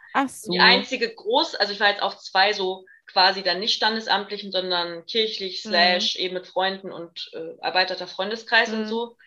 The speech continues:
Speaker 2: Da war ich zum Beispiel letztes Jahr auch auf der Hochzeit von einer sehr guten Freundin in Konstanz und die war auch super schön. Die war am Wasser, äh, Thema so ein bisschen, äh, Seemanns-, äh,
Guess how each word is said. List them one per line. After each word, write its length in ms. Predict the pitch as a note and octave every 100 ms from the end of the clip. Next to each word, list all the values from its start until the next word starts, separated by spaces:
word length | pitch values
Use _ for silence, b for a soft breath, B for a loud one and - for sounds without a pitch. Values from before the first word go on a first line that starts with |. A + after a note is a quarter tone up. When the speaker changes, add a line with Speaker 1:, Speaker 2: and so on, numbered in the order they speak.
| b b -
Speaker 2:
Da 60 |
war 60 | F3
ich 60 | F#3
zum 100 | G3
Beispiel 220 | F3+ F#3
letztes 360 | A3 - -
Jahr 220 | G#3 - G3+
auch 60 |
auf 120 | G#3+
der 160 | G#3+ G3
Hochzeit 440 | G3+ - G#3 F#3+
von 180 | - F#3
einer 320 | F3 E3+ E3+
sehr 140 | - F3
guten 240 | F#3 G3
Freundin 340 | - F3+ F#3 F3+
in 100 | F3
Konstanz 560 | F#3+ G#3 - E3 E3+
und 200 | E3 E3
die 100 | F3+
war 220 | F3+ - C3+
auch 240 | E3 - B B B
super 300 | B G#3 G#3
schön. 320 | F#3 - F#3+ F3+
Die 100 | F3
war 100 | E3
am 160 | E3
Wasser, 600 | D#3+ G3 - G#3 G3+ G#3 - B B B
äh, 240 | - F#3 F3+
Thema 380 | - G3 F#3+
so 100 | F#3
ein 80 | G3+
bisschen, 500 | F#3 F#3 - F3+ F3+
äh, 220 | - F3 E3
Seemanns-, 720 | G3+ A#3 G3+ G#3 G#3+ - -
äh, 180 | G3